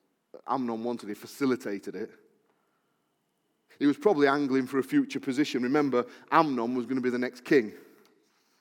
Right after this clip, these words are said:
And we can say, "Well, I'm not like Jonadab," but, but Jonadab's the extreme example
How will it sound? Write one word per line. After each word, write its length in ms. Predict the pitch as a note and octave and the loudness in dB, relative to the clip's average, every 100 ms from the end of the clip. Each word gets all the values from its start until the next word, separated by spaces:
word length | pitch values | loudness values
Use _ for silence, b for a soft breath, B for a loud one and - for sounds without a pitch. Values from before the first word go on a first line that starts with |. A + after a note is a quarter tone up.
| _ _ _ _ _ _ _ _ _ _ _ _ _ _ _ B C3+ | _ _ _ _ _ _ _ _ _ _ _ _ _ _ _ B -2
And 100 | D#3+ | 2
we 120 | F3 | 2
can 140 | D3 | 2
say, 100 | C#3+ | 2
"Well, 120 | B2 | 4
I'm 140 | C3+ F#3 | 4 2
not 140 | C#3 | 2
like 220 | A#2 A2+ | 0 -2
Jonadab," 500 | G#2 A#2+ G#2+ A#2 D3 - | -4 -4 -2 -2 -2 0
but, 120 | D3 - B - | -2 -2 B -2
but 140 | C3 | 0
Jonadab's 460 | C#3+ F3 D#3 C3+ B2 | 2 2 2 0 0
the 80 | C3+ | 0
extreme 520 | - - D#3 E3+ D#3 | -2 -4 2 4 4
example 720 | A#2+ G#2 G#2 G2+ G#2+ B2 | -2 -2 -6 -4 -4 -4